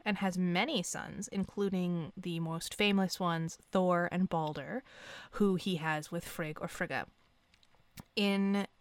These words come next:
the old texts, he is portrayed as a seeker of knowledge. Um, he enjoys making wagers with Frigga on things like human exploits or, like, things that they are up to. And he takes part not only in the creation of the world, but also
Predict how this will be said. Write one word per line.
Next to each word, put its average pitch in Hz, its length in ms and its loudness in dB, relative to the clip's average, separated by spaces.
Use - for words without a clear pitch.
the 196 560 4
old 196 200 2
texts, - 380 2
he 214 120 2
is 190 100 -2
portrayed 190 460 -4
as 180 140 -4
a 180 60 -6
seeker 202 340 -2
of 160 140 -2
knowledge. 165 960 -4
Um, 180 260 2
he 196 200 4
enjoys 180 340 4
making 175 360 2
wagers 165 520 0
with 233 120 2
Frigga 247 520 4
on 185 280 6
things 170 460 -4
like - 480 -8
human 180 340 4
exploits 180 640 2
or, 175 100 0
like, 160 260 -6
things 165 300 -2
that 160 180 -6
they 160 220 0
are 156 340 0
up 170 200 -2
to. 196 380 0
And 196 140 2
he 214 100 4
takes - 320 -2
part 208 340 2
not 190 180 0
only 208 280 0
in 185 100 0
the 175 80 0
creation 156 540 -4
of 247 120 0
the 302 80 -2
world, 160 440 -2
but 226 140 2
also 202 600 2